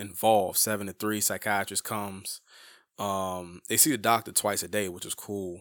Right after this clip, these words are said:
but it was quick. You know, it wasn't that, that long, you know. Um, and then you, you know, it was more boom, boom, boom, back to back versus, you know, s-, three to eleven, it was, like, less back to back. So, um, evening time, it felt like,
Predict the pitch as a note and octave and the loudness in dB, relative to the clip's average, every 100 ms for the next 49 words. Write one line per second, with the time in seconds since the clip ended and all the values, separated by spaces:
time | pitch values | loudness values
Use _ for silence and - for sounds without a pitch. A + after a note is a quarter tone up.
0 | - G2+ F#2+ E2+ - G#2 - - - _ | -10 -6 -6 -6 -4 -4 -4 -8 -20 _
1 | F#2 F2+ G2+ F#2+ G#2+ E2+ - _ _ _ | -10 -2 -2 -2 -6 -8 -10 _ _ _
2 | _ - F2 D#2+ F#2+ F#2+ E2+ E2+ G2+ G2 | _ -8 -8 -6 -6 -6 -8 -12 -8 -6
3 | F#2 - - - - - _ - G2+ G#2 | -6 -8 -20 -20 -20 -20 _ -4 2 2
4 | G2 F#2+ - B2+ A#2+ A#2+ A2+ A#2+ A#2 - | 2 -2 -4 -2 2 2 2 0 -2 -2
5 | D3 B2 G#2+ G#2 G2+ A2 G#2+ F2+ A2+ A2 | 0 2 2 2 -2 0 0 0 -2 -2
6 | G#2 G2 G#2+ G2 F#2+ G2 F#2 G2+ - G#2 | -4 -6 -4 -2 -4 -4 0 2 0 -2
7 | G2+ F#2+ F2+ - - G#2 F2+ F2 - _ | 0 0 2 0 0 -6 -4 -6 -8 _
8 | - A2 F#2+ G2 A2 F#2 F2 F2 F2 F2 | -4 -2 -2 0 0 -2 -10 -10 -6 -6
9 | - - F#2 F#2+ - E2 E2 - F2 F#2 | -6 -12 -6 -2 -2 -4 -8 -8 -6 -4
10 | E2+ - G2 F#2 - - - - - - | -2 -2 -2 -6 -10 -20 -20 -20 -20 -20
11 | _ _ - - - A#2+ B2 A#2 G#2+ G2+ | _ _ -20 -20 -2 2 4 2 -2 -8
12 | F#2+ - - - F3+ G#3+ G3+ E3+ D3 C3 | -14 -16 -16 2 4 6 6 6 6 4
13 | A#2+ - B2+ A#2 G#2+ G#2 G2 | 2 2 4 4 2 0 -2